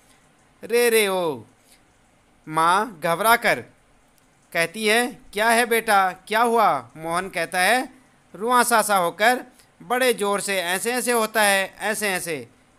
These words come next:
माँ, "ऐसे कैसे बेटे, ऐसे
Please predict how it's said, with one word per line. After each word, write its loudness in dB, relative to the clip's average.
माँ, -2
"ऐसे -4
कैसे -4
बेटे, -8
ऐसे -2